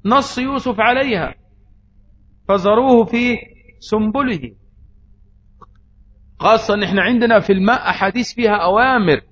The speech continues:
"صبوا عليه"، "أهرقوا عليه"، أو "هريقوا عليه"، فيها أوامر، وهذه الأوامر تعد ماذا؟ تعد نصا على وجوب الماء دون غيره.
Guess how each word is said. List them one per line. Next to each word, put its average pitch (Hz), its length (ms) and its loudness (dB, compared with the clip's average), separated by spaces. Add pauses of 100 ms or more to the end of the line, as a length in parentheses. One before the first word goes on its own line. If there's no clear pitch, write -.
(340)
"صبوا 156 640 2
عليه"، 117 680 -4 (680)
"أهرقوا 143 680 0 (540)
عليه"، 143 600 -2
أو 131 140 -2
"هريقوا 180 600 0
عليه"، 139 560 -4 (380)
فيها 208 180 2
أوامر، 208 560 -2 (140)
وهذه 220 400 -4
الأوامر 226 460 0
تعد 196 360 -4
ماذا؟ 202 420 0 (960)
تعد 160 380 0
نصا 170 680 -2 (640)
على 202 300 2
وجوب 175 480 -2
الماء 175 440 -2
دون 180 200 -6
غيره. 165 360 -4